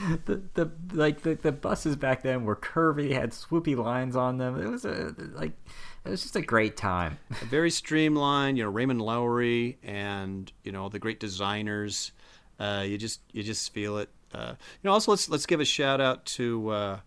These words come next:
Speaker 2: the Mercedes two twenty. Very cool little,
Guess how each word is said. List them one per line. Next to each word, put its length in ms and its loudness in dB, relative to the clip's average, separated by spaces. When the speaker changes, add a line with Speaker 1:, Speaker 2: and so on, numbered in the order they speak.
Speaker 2:
the 160 -4
Mercedes 600 0
two 180 -4
twenty. 540 -4
Very 460 8
cool 480 0
little, 420 -4